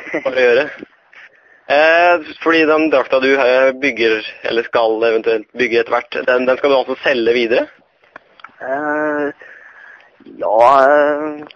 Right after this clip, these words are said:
Speaker 2: har du lyst til det, da? Jeg må nesten se an hvordan det blir, eh, det er så mye som er usikkert ennå, så jeg må nesten se an hvordan det går, eh, men, eh,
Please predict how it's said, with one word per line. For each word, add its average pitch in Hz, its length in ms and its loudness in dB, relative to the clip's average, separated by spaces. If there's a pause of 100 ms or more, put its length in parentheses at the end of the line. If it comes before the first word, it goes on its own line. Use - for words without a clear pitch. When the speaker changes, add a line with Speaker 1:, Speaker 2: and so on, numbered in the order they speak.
(360)
Speaker 2:
har 131 200 -4
du 185 60 0
lyst - 280 -2
til 233 160 0
det, 226 160 2
da? 214 80 2 (120)
Jeg 160 360 -2
må 156 120 -4
nesten 127 280 -10
se 139 140 0
an 104 180 -6
hvordan - 220 -12
det 120 100 -8
blir, 113 300 -4
eh, 120 260 -8 (220)
det - 160 -4
er - 80 -10
så 120 100 -10
mye 110 200 -8
som 117 200 -14
er 127 80 -2
usikkert - 560 -14
ennå, 117 240 -8 (180)
så 117 200 -8 (100)
jeg - 1120 -14
må 135 160 2
nesten 139 380 -6
se 156 240 -2
an 131 180 -4
hvordan - 280 -10
det 139 120 -4
går, 139 240 2
eh, 147 160 -6
men, 139 280 -8
eh, 131 440 0